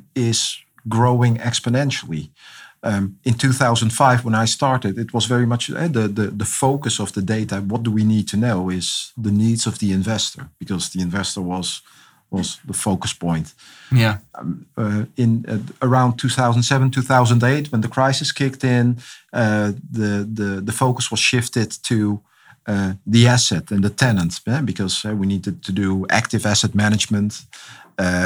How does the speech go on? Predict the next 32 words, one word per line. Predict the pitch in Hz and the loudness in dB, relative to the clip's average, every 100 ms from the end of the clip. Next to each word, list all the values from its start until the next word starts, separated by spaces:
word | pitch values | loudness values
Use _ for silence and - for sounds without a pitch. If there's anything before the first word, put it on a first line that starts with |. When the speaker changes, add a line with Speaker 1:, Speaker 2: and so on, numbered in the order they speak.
| 90 90 92 | 0 -2 -4
Speaker 1:
uh, | 92 90 | -6 -4
the | 85 | -4
tenant | 92 135 120 113 | -2 2 4 2
was, | 113 101 104 - 120 | 2 0 0 -2 -4
was, | 95 92 - - | -4 -2 -4 -4
uh, | - 120 | -4 -2
was | 104 104 | -2 -2
your | 104 104 | 0 2
asset, | 104 - 98 92 | 2 0 0 -2
and | 95 95 95 | 0 0 0
y-, | 101 92 110 | 0 0 -2
the, | 104 113 | 0 -2
the, | 120 117 | 0 -2
the | - 120 | -2 -4
foc-, | - 143 143 107 | 0 0 0 2
the | 123 | 4
needs | 135 156 170 | 6 4 2
of | 127 | 0
the | - | 0
tenant, | 110 - 135 139 143 - - - - | -2 0 2 2 0 -4 -16 -20 -4
that | 131 120 | -2 0
was | 120 110 | -2 -2
the | 117 | -4
focus | - 113 - - | -2 -2 -2 -6
point | 104 98 95 | -4 -2 -4
of, | 92 - | -6 -6
uh, | 104 101 - | -4 -4 -4
of | 98 95 | -8 -6
what | 101 | -4
was | 98 - | -4 -2
happening. | 107 - 78 76 - - - - - _ - | -2 -2 -4 -6 -10 -20 -20 -20 -20 _ -2
Um, | 104 101 95 | 2 2 0